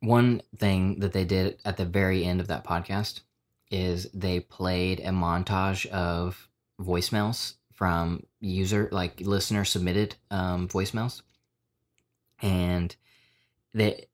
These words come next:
they were playing them, and it was like, you know, family members, like, calling and saying, like, "Hey, whatever, um, you know, I, I, sorry I missed you," or whatever. And then just,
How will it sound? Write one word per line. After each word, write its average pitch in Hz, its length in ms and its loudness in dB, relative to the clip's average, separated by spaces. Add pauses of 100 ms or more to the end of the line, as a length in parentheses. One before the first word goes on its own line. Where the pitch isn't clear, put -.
(100)
they 101 140 2
were 98 80 4
playing 123 440 4
them, 117 180 6
and 107 100 6
it 104 40 6
was 101 120 4
like, 98 260 2
you 113 160 0
know, 92 180 0
family 117 360 6
members, 95 400 4
like, 90 160 0
calling 92 520 4
and 92 120 0
saying, 92 240 0
like, 90 200 0
"Hey, 113 440 2
whatever, 101 600 0
um, 92 500 0 (380)
you 95 80 -8
know, 87 280 -6
I, 87 120 -8
I, 78 200 -6 (220)
sorry 101 220 4
I - 20 2
missed 95 220 0
you," 95 120 2
or 92 40 2
whatever. 90 420 2 (220)
And 98 180 2
then 95 380 4 (760)
just, - 320 0